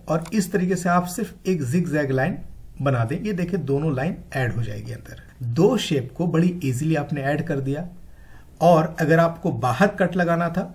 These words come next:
मैंने कंट्रोल जेड से अनडू किया है और अब मैं बाहर वालों को कट करना चाहता हूं, तो इसके लिए आपको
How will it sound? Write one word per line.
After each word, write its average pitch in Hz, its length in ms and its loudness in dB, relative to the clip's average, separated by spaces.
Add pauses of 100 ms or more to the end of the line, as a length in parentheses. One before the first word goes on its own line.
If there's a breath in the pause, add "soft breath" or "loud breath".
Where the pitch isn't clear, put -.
मैंने 135 180 4
कंट्रोल 143 500 0
जेड 139 160 2
से 151 160 -4
अनडू 127 300 0
किया 160 220 -2
है 165 160 0 (220)
और 165 140 6 (200)
अब 175 160 8
मैं 160 600 4
बाहर 131 280 0
वालों 175 280 2
को 175 140 -2
कट 147 260 -6
करना 120 280 -2
चाहता 113 320 -8
हूं, 117 180 -2 (640 loud breath)
तो 175 260 -4
इसके 208 320 2
लिए 208 260 0
आपको 170 420 0